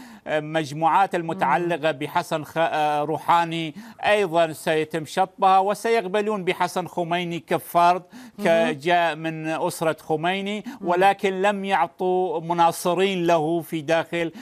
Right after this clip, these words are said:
Speaker 1: مجلس الخبراء، لأن مهمة هذا المجلس في المستقبل أكثر من ما
Speaker 2: مم.
Speaker 1: كان في الماضي. مهمته هو تعيين الخليفة الجديد بعد
Speaker 2: صحيح.
Speaker 1: علي
Speaker 2: طيب.
Speaker 1: خامنئي.
Speaker 2: مم.
Speaker 1: ت-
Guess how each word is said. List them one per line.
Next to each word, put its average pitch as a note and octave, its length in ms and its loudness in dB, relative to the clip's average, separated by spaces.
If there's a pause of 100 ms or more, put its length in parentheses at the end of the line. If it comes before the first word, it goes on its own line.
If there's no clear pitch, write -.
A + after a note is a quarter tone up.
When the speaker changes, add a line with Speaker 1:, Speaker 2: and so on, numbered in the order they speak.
(140)
Speaker 1:
مجلس D#3 460 -4
الخبراء، D#3 640 2 (200)
لأن F#3+ 640 -2
مهمة F3+ 600 -2
هذا E3+ 300 0
المجلس D#3+ 560 -6
في E3 240 -6
المستقبل D3+ 760 -4 (360)
أكثر G3 580 0
من E3+ 140 -6
ما E3 160 -2
Speaker 2:
مم. D3+ 100 -2
Speaker 1:
كان E3 280 -2
في D#3 460 -4
الماضي. E3+ 600 2 (200)
مهمته E3 640 -2
هو F3+ 760 0
تعيين F3 500 -4
الخليفة F3+ 880 0 (260)
الجديد D#3 880 -4
بعد E3 240 2
Speaker 2:
صحيح. D#3 320 2
Speaker 1:
علي E3 200 0
Speaker 2:
طيب. E3+ 140 0
Speaker 1:
خامنئي. E3+ 800 -2
Speaker 2:
مم. F3+ 140 -8
Speaker 1:
ت- - 280 -8